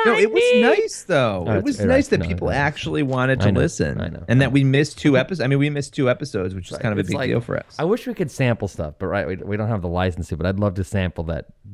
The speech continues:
Speaker 2: bit from, uh, What About Bob? <laughs> "I need, I need,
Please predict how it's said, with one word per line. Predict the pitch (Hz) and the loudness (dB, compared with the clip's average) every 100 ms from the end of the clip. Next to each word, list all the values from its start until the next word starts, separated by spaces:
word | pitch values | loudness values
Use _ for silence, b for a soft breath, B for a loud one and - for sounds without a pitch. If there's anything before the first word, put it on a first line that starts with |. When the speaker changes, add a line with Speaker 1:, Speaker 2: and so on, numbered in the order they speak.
| 95 | -2
Speaker 2:
bit | 104 - | 0 0
from, | 95 85 73 | -2 -2 -2
uh, | 67 62 - _ _ _ _ _ | -4 -6 -10 _ _ _ _ _
What | - 107 | -6 -2
About | 95 85 73 | -2 -2 -4
Bob? | 87 60 127 120 - - | -6 -6 -10 -14 -10 -6
<laughs> | 220 - | -6 -2
"I | 185 208 | -2 2
need, | 269 269 190 170 185 | 2 2 2 0 2
I | 220 | 2
need, | 254 302 240 170 123 | 2 0 0 -2 -4